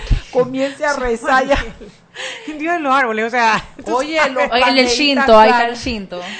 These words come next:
Speaker 1: Sí, los pandeístas, ¿cómo se llaman? Los pan-
Speaker 2: Gaia,
Speaker 1: los
Speaker 2: está la teoría Gaia también.
Speaker 1: Los que creen en la naturaleza,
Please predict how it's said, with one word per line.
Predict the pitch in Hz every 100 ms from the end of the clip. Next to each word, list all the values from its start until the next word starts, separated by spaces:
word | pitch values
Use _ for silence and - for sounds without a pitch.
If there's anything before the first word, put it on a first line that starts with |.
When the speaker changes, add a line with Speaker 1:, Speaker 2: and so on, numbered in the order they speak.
| 403 - - 269 -
Speaker 1:
Sí, | - 247 202
los | 226 247
pandeístas, | - 202 196 190 277 311 269
¿cómo | 277
se | 294
llaman? | 320 302 254
Los | 226
pan- | - 208 196 196 190 185
Speaker 2:
Gaia, | 190 240 277
Speaker 1:
los | 208
Speaker 2:
está | 185 208
la | 220
teoría | 220 208
Gaia | 208 185 247 220
también. | 202 220 226
Speaker 1:
Los | 233
que | 208
creen | 214 220 233
en |
la | 254
naturaleza, | 233 196 190 180 170 202 294 - 208 170